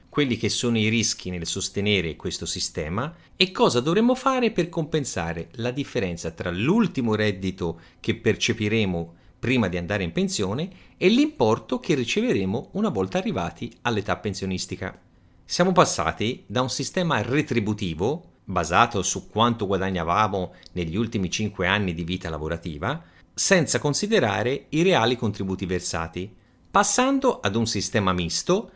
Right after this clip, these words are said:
per le persone che al trentuno dicembre millenovecentonovantacinque avevano meno di diciotto anni di contributi versati,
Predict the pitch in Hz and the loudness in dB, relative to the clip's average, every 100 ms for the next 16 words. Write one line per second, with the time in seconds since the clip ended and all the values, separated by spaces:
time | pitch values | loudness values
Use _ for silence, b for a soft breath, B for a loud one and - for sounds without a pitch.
0 | B - 101 92 98 90 - 123 104 - | B -4 0 2 0 0 0 0 0 0
1 | 92 107 98 92 120 101 - 117 107 101 | -4 -2 -4 -2 0 0 2 2 2 0
2 | 101 107 98 95 90 110 101 95 98 98 | 0 0 0 -2 -2 -2 -2 -2 -2 -2
3 | - - 104 - 85 B B B - 101 | -6 -4 -4 -4 -8 B B B -4 0
4 | 123 104 95 92 104 135 139 107 85 90 | 2 2 0 0 2 4 4 2 -2 -4
5 | 87 - 107 104 101 110 98 82 82 98 | -6 -4 -4 -2 0 0 0 -4 -6 -6
6 | 90 90 95 92 82 95 95 - 76 - | -8 -8 -8 -8 -4 -4 -2 -2 -2 -4
7 | 156 214 | -6 -6